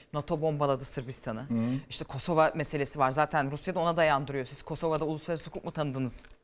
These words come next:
Speaker 1: Siz neyi anlatıyorsunuz Donbas'ta?" falan diyor. İşte Ortodoks, bir de bizde hani sol,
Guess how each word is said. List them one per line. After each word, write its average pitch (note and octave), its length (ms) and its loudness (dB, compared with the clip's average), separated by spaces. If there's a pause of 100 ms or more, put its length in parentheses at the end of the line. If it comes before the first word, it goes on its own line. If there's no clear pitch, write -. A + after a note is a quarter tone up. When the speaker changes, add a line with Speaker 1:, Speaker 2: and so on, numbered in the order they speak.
Speaker 1:
Siz C#3+ 260 -10
neyi E3 240 0 (160)
anlatıyorsunuz C3+ 680 -2
Donbas'ta?" B2+ 440 -4
falan C3+ 360 -2
diyor. A#2+ 140 -8 (400)
İşte - 180 -8
Ortodoks, F3+ 640 4 (260)
bir C3+ 160 -10
de E3+ 140 -2
bizde E3+ 300 2
hani E3+ 200 0
sol, E3 260 -4